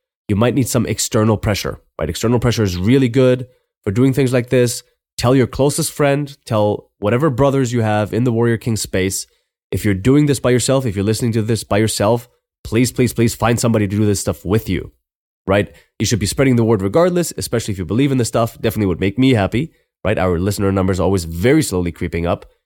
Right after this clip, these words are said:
We're now getting about five to seven listeners for every episode. Um, in the first few days, it used to be three to four.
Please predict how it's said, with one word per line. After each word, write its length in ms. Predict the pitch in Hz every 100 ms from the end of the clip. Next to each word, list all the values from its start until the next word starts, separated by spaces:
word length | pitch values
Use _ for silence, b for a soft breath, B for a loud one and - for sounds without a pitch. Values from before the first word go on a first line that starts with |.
| _ -
We're 100 | 151
now 60 |
getting 260 | 120 113 101
about 400 | 90 90 85 - _ _ _
five 140 | - 120
to 80 | 107
seven 280 | 139 107 92
listeners 540 | 82 82 85 101 - _ _ _ _ _ -
for 300 | 95 90 87
every 260 | 98 104 101
episode. 640 | 85 92 92 87 87 98 - _ _ _ _ _ _ _ - -
Um, 220 | 92 87
in 100 | 98
the 160 | 95 87
first 300 | - 117 -
few 140 | 104
days, 380 | 98 120 107 92
it 80 | 92
used 220 | 104 98
to 60 | 98
be 260 | 98 92
three 180 | 85 104
to 60 | 87
four. 320 | - 73 -